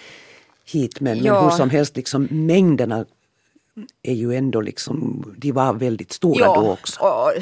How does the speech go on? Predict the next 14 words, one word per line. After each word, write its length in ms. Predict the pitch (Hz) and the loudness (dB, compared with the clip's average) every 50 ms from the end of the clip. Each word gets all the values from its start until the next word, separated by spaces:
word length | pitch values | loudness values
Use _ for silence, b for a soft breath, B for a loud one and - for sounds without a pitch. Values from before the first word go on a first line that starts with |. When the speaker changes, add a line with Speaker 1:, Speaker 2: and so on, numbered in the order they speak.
| 190 - | -8 -8
Speaker 2:
alltså 260 | - - 190 - - | -8 -8 -8 -6 -6
det 160 | 185 196 220 226 | -4 -2 -2 0
har 120 | 220 214 | 0 2
jag 180 | 185 185 185 185 | 2 0 0 -2
tänkt 360 | - 190 185 180 - _ - - | -2 -4 -4 -4 -12 _ -16 -14
i-, 120 | 185 180 - | -14 -14 -14
inte 440 | - - 196 190 180 - _ _ - - | -14 -10 -10 -10 -10 -10 _ _ -20 -14
nu 240 | - 190 190 185 170 | -6 -2 0 0 0
igen, 440 | 175 180 208 208 214 202 165 160 165 165 | 2 2 2 2 2 2 0 -4 -4 -6
men 200 | 175 165 165 165 | -6 -6 -6 -6
också 220 | 175 - - 175 | -6 -8 -10 -10
faktiskt 420 | - 165 160 - - 170 - - | -10 -12 -12 -10 -12 -12 -12 -10
tidigare 600 | - 214 214 196 160 156 - - - - - - - B B B B B B B B B B B B B B B _ _ _ _ _ _ - | -10 -6 -6 -4 -4 -4 -6 -6 -8 -6 -8 -10 -10 B B B B B B B B B B B B B B B _ _ _ _ _ _ -6
under 540 | - 185 190 185 175 170 165 156 165 185 190 | -2 -2 -2 0 2 2 2 2 0 -4 -10